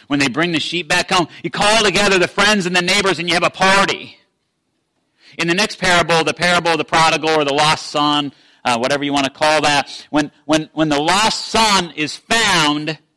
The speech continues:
when he finds himself in a, in a way, there's a party. We get excited. God brings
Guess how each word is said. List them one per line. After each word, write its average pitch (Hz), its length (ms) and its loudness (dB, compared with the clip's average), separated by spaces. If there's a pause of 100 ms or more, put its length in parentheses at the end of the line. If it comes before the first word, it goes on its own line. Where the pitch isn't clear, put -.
(460)
when 147 140 -4
he 143 80 -4
finds 202 420 0
himself 170 560 0
in 147 80 -2
a, 143 80 -2
in 139 140 -2
a 135 60 -2
way, 131 420 -2 (2000)
there's 135 140 -2
a 123 60 -8
party. 123 480 -6 (2000)
We 117 80 -8
get 123 120 -2
excited. 120 680 -6 (1200)
God 123 220 0
brings 139 640 -2